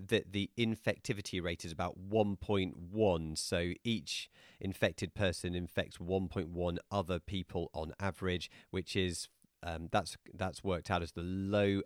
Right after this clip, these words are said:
end of the estimated rate of infection in, um, England at the moment. Take ten thousand people, after one month you'd have sixteen thousand infections.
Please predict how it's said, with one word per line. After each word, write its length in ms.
end 400
of 120
the 180
estimated 680
rate 340
of 120
infection 720
in, 440
um, 240
England 520
at 200
the 80
moment. 420
Take 220
ten 300
thousand 520
people, 540
after 320
one 400
month 280
you'd 120
have 140
sixteen 500
thousand 480
infections. 680